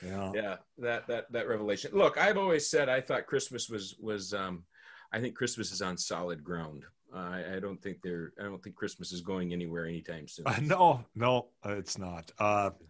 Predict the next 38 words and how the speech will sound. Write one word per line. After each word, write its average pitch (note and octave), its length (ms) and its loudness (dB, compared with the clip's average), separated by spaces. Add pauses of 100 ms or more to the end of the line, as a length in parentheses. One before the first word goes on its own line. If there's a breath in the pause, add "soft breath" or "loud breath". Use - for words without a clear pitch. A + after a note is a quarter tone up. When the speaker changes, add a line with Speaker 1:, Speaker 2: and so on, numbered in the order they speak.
(300 soft breath)
Speaker 1:
but C#3+ 220 6
it E3 160 12
is F3+ 120 12
October, B2+ 580 10
and A#2 120 8
you B2 80 6
know C3 120 8
what? C3 380 8
I, A#2+ 380 10 (140)
if B2 180 4
we C#3 120 8
have D3+ 120 8
to D#3 80 4
pick D3+ 260 4
our B2+ 120 10
favorite C#3 400 6
holidays, C#3+ 640 8
which A#2 320 2
to, G#2 280 4 (520 loud breath)
uh, G2+ 360 6
you A#2+ 80 0
know, A2 140 2
when A2 180 4
he G#2 60 2
grew A2 260 6
up, A#2 200 6 (300)
it, D3+ 240 -2
people, G3 320 8
"Oh G#3+ 180 6
yeah, G3+ 120 4
Christmas D#3+ 400 2
is D3+ 120 -2
great." A#2 400 2
I C3 140 8
loved A2 380 8
Halloween, F#2+ 500 0
man. E2+ 320 -10 (760)
You C3 120 6